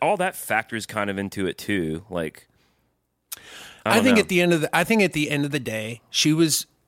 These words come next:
Speaker 2: saying something that she thought was funny and also mean. She wanted to be mean. She wanted to be funny. She was one of those. She was just mean.
Speaker 1: Right.
Speaker 2: And, and, uh, and I'm sure she regrets it. Whatever.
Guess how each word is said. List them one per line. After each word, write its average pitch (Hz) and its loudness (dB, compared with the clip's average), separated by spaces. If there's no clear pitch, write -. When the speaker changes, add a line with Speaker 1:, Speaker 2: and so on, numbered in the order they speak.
Speaker 2:
saying 135 2
something 117 -2
that 104 -8
she 120 0
thought 98 -4
was - -6
funny 87 -6
and 139 2
also 147 2
mean. 110 -2
She 165 2
wanted 131 2
to 202 0
be 196 2
mean. 120 2
She - -4
wanted 104 -2
to 151 -6
be 147 -4
funny. 104 -4
She - -6
was 117 -4
one 95 0
of 78 -6
those. - -10
She - -4
was 98 -6
just 101 -6
mean. 85 -10
Speaker 1:
Right. 85 0
Speaker 2:
And, 127 2
and, 123 -2
uh, 120 0
and 127 -2
I'm 127 0
sure 139 -2
she 151 -2
regrets 123 -4
it. 135 -6
Whatever. 139 -2